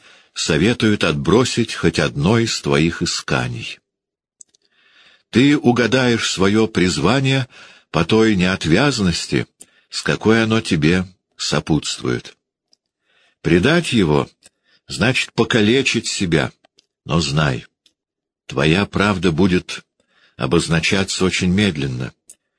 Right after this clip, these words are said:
Её не сведёшь к внезапно найденной формуле. Она будет вырастать как дерево,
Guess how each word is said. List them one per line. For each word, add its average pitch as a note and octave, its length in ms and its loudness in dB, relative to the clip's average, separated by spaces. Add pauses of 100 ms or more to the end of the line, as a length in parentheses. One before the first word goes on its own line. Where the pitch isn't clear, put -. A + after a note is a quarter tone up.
(200)
Её F2 640 2 (500)
не F#2+ 200 0
сведёшь F#2+ 600 0
к - 100 -12
внезапно E2+ 680 0
найденной D#2 560 0
формуле. C2 580 -2 (560)
Она C#2 260 0
будет F2 600 0 (260)
вырастать D#2+ 640 0
как D2+ 220 -2
дерево, E2+ 540 0